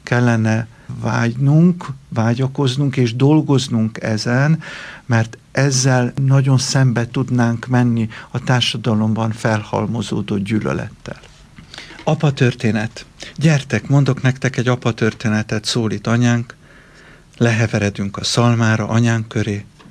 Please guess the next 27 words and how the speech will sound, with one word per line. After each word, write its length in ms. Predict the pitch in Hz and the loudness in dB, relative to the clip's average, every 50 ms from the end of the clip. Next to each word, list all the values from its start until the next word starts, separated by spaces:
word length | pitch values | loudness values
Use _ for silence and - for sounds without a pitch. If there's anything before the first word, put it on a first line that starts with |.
| - - - - - - | -20 -20 -20 -20 -16 -6
Elgyötört 760 | - 123 117 117 113 110 - 117 107 107 - 110 104 - - | -2 2 2 2 2 0 0 -2 -2 -2 -2 -4 -4 -4 -6
kicsi 320 | - - - - - - | -8 -8 -6 -4 -6 -6
állatok. 680 | - 110 110 113 110 107 107 - - 107 - - - - - _ _ _ - - - - | -2 -2 0 0 0 -2 -4 -4 -8 -10 -10 -10 -18 -20 -20 _ _ _ -20 -20 -10 -2
Én 160 | - 139 131 | 2 4 4
addig 280 | 135 143 135 135 127 - | 4 4 4 2 0 2
ügyetlenkedem 800 | 139 120 127 117 110 - 123 117 113 110 - 113 107 - 117 113 | 2 2 2 2 0 2 0 0 0 0 -2 -4 -2 0 0 2
és 160 | 110 107 - | 2 0 0
húzom 380 | - - 123 117 110 120 104 104 | -2 -2 -2 -2 0 -2 -2 -2
az 180 | 101 98 - | -4 -2 -2
időt, 320 | 123 117 - 123 110 107 - - - - - - - | -2 0 0 0 -2 -2 -4 -12 -14 -14 -14 -10 -4
amíg 240 | - 110 101 98 107 | 0 0 0 0 0
végre 320 | 98 117 123 113 - 110 | 2 2 2 2 0 -2
az 120 | 104 95 - | -2 -2 0
ölében 480 | 113 117 110 113 107 104 - 110 98 | 0 2 2 2 2 0 -2 -4 -6
kötök 320 | - - 104 - - 98 - - | -6 -6 -8 -6 -6 -10 -10 -10
ki. 240 | - - 135 120 - - - - - - - - - - - - - - - - - - - | -6 -4 -4 -4 -4 -6 -18 -20 -20 -20 -20 -20 -20 -20 -20 -20 -20 -20 -20 -20 -20 -12 -4
Oldalvás 800 | - - 117 120 120 113 - 110 104 101 98 101 101 98 - - | 0 2 4 4 4 4 2 2 2 2 0 0 -2 -2 -2 -2
helyezkedem 680 | - - 110 104 104 - - - 104 95 - 95 95 104 | 0 0 0 0 0 -2 -2 -2 -2 0 2 2 2 4
el, 180 | 107 113 113 | 4 4 4
hogy 220 | 110 - - 101 - | 2 0 -2 -2 -2
az 140 | 101 - - | 0 0 2
arcát 440 | 110 110 - - - 104 95 - | 2 2 0 0 -2 -2 -2 -2
is 140 | - 87 - | -2 -2 -2
lássam, 520 | - 117 110 110 - - - - 110 107 110 - - - - - | 0 0 0 0 0 0 0 0 0 0 -2 -4 -12 -14 -8 -4
és 160 | - 107 - | -2 0 0
az 120 | 101 - | 0 0
arcommal 720 | - - 120 113 113 - - - 117 107 104 101 101 101 | 0 0 0 0 0 -2 0 0 2 2 4 2 0 0